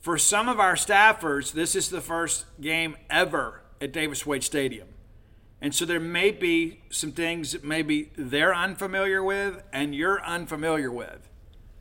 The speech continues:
I would allot some additional time to get in line so you don't delay your entrance into the stadium.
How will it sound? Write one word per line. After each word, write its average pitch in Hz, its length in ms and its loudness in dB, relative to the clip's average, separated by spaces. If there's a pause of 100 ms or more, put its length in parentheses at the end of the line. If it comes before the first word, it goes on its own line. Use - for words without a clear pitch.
(720)
I 147 140 4
would 180 160 0
allot 156 480 0
some 170 160 -4
additional 185 520 -2
time 165 400 0
to 151 80 -6
get 143 140 -4
in 156 140 -4
line 135 360 -2
so 143 140 -4
you 131 80 -2
don't 147 220 -2
delay 139 360 0
your 139 140 0
entrance 143 460 -4
into 143 160 -6
the 135 80 -6
stadium. 123 480 -4